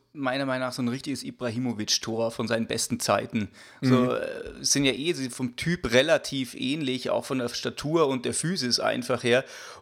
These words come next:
Speaker 1: Und, ja, das war
Speaker 2: Das
Speaker 1: einfach
Speaker 2: stimmt, ja.
Speaker 1: total geil gemacht. Also gerade für die Leute,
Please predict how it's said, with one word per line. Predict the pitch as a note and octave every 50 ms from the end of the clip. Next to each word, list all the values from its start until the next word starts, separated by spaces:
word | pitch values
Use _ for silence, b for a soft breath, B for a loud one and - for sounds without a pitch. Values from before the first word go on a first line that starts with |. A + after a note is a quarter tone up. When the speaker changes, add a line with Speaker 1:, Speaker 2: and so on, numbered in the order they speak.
| B
Speaker 1:
Und, | - C#3+ C3 C3 B2+ B2+ B2 B2 A#2+ A#2+
ja, | A#2+ A#2 A2+ A#2 A#2+
das | A#2 - -
war | A2+ A2
Speaker 2:
Das | G2+ A2+ A#2
Speaker 1:
einfach | A2+ A#2
Speaker 2:
stimmt, | A2+ G3 D3+ A#2 G#2 G2
ja. | G2+
Speaker 1:
total | G2+ A2 B2+ A2+ G#2+ G#2+ A2
geil | A2 A2+ G1+ G1+ - - A#2
gemacht. | A2+ A2 G#2+ A2 A2+ A2 - - - - _ _ _
Also | - A#2 A2+ A2 A2 A2 G#2
gerade | G#2+ A2+ A2+ A2 A2 B2 B2+ B2+
für | A#2+ - B2+
die | A#2+ C3 C#3
Leute, | C#3 B2+ B2 B2+ C3 C3 C3 C3 B2+